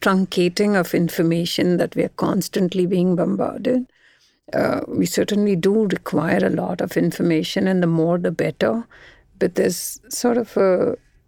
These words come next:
curtailing of it that also helps, even in a natural sense, without resorting to drugs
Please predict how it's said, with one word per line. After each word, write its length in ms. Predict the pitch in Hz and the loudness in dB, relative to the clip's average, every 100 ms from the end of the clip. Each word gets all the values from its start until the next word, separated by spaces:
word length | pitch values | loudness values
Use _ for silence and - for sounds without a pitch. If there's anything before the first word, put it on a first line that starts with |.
| _ - | _ -4
curtailing 640 | 196 190 190 196 214 185 | -2 0 2 2 2 2
of 200 | 156 - | 2 0
it 160 | 165 170 | 0 0
that 140 | 170 | 0
also 380 | - 180 - 190 | 0 0 0 -2
helps, 720 | - - 147 - - - - - _ _ - | -2 -2 0 -2 -10 -12 -12 -16 _ _ 2
even 380 | 220 226 233 247 | 4 4 4 4
in 120 | 226 | 4
a 80 | 170 | 2
natural 560 | 156 151 - 190 180 | 0 -2 -2 0 2
sense, 340 | 175 175 180 - | 2 0 -2 -2
without 400 | 175 156 165 - | 0 0 0 0
resorting 580 | 156 156 151 165 170 170 | 0 0 -2 0 0 0
to 120 | 160 | -2
drugs 560 | 170 160 190 - - | -2 -2 -4 -8 -12